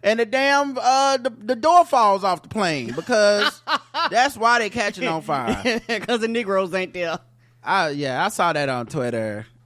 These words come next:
Speaker 1: Um, there was a plane that was on fire.
Speaker 2: Oh, no.
Speaker 1: And, yeah, the video of the plane, it was on fire. And, um, oh, yeah, I might, I could show y'all this. This,
Speaker 2: Okay.
Speaker 1: this is, this is funny.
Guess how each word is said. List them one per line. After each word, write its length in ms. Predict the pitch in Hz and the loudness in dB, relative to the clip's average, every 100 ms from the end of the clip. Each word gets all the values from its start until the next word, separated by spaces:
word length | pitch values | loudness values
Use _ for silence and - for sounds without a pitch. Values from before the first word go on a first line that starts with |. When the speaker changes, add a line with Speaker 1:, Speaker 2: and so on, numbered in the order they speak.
| - | -14
Speaker 1:
Um, 640 | 117 117 110 104 98 101 - _ | -10 -8 -10 -10 -12 -16 -20 _
there 200 | 151 139 | -8 -6
was 100 | 135 | -4
a 80 | 113 | -6
plane 340 | - 147 143 | -6 -6 -4
that 120 | 135 123 | -4 -4
was 200 | 113 113 | -6 -6
on 220 | 123 113 | -8 -8
fire. 680 | - 117 117 101 82 69 113 - - - - - | -6 -4 -4 -6 -12 -16 -20 -20 -20 -18 -14 -10
Speaker 2:
Oh, 200 | 494 453 | -8 -6
no. 60 | 127 | -4
Speaker 1:
And, 640 | - 120 117 110 104 104 - _ _ | -2 -4 -4 -6 -10 -14 -20 _ _
yeah, 380 | 113 139 143 113 | -10 -6 -4 -6
the 100 | 104 | -10
video 460 | 110 131 127 123 123 | -8 -6 -4 -4 -6
of 100 | 117 | -8
the 40 | 107 | -10
plane, 440 | - 123 120 107 | -12 -10 -8 -10
it 60 | 101 | -10
was 180 | 120 113 | -12 -10
on 180 | 117 104 | -10 -12
fire. 680 | - 123 123 113 98 95 117 _ - _ _ _ | -8 -6 -4 -6 -10 -14 -20 _ -20 _ _ _
And, 800 | 127 135 123 120 117 113 110 104 - - | -8 -6 -4 -6 -6 -8 -10 -12 -16 -12
um, 800 | 120 117 107 101 98 92 98 110 _ _ - | -10 -8 -10 -12 -14 -16 -18 -20 _ _ -10
oh, 120 | 165 | -6
yeah, 200 | 196 190 | -4 -2
I 40 | |
might, 240 | 185 247 226 | -4 -6 -8
I 100 | 165 | -10
could 140 | - 131 | -10 -10
show 180 | 185 | -8
y'all 220 | 196 107 90 | -6 -6 -10
this. 380 | 85 107 - - | -14 -16 -14 -10
This, 80 | |
Speaker 2:
Okay. 280 | - 202 190 247 | -6 -4 -6 -8
Speaker 1:
this 140 | 170 | -12
is, 180 | 143 - - | -14 -16 -12
this 140 | 156 | -12
is 140 | 123 | -12
funny. 520 | 110 160 151 110 107 | -10 -6 -6 -8 -12